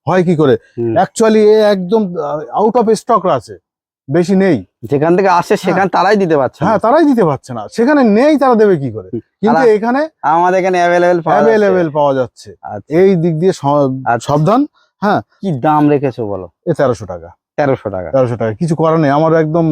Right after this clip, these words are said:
Speaker 1: স-, সামান্য মার্জিন রেখে আমি দিচ্ছি, তাও তেরোশো টাকা করে পড়ছে।
Speaker 2: মানে আস্তে আস্তে এই যা
Speaker 1: হ্যাঁ।
Speaker 2: খরচা পড়ে গেছে নাকি?
Speaker 1: খরচা পড়ে গেছে আর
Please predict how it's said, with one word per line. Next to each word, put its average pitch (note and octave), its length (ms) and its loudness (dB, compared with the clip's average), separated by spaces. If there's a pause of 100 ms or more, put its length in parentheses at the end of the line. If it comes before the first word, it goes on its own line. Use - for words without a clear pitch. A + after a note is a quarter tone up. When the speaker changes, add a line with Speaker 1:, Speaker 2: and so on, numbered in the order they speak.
(120)
Speaker 1:
স-, - 260 -14 (520)
সামান্য A#3 720 0
মার্জিন F#3+ 380 0
রেখে E3+ 180 0
আমি D#3 140 0
দিচ্ছি, B2+ 260 -8
তাও D3 180 0
তেরোশো A#2+ 300 -6
টাকা G#2+ 180 -4
করে F#2+ 180 -8
পড়ছে। G2 260 -10
Speaker 2:
মানে A#2+ 180 -2
আস্তে C3 220 -4
আস্তে - 200 -4
এই F3 60 4
যা F3 40 2
Speaker 1:
হ্যাঁ। E3+ 140 0
Speaker 2:
খরচা D3 260 -2
পড়ে C#3 220 0
গেছে D3 260 2
নাকি? D3 220 -2
Speaker 1:
খরচা D#3 260 -2
পড়ে E3+ 220 2
গেছে F3+ 180 2
আর F#3+ 140 0